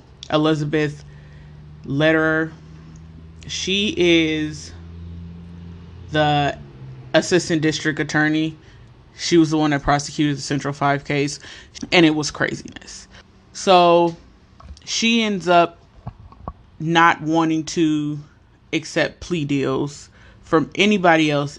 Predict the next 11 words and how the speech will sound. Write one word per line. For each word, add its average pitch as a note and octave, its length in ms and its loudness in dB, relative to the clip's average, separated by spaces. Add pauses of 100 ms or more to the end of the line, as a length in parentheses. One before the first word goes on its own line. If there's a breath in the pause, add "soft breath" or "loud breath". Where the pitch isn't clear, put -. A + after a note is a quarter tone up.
except D#3+ 840 2 (540)
Stephen D#3 540 0
Lopez C#3+ 720 -4
after D3 560 0 (320)
all D3+ 220 6
of C#3+ 140 -4
the C3+ 300 -2 (1000 soft breath)
charges D3+ 460 4
and D3 260 -6
the - 20 -14
trials. - 540 -6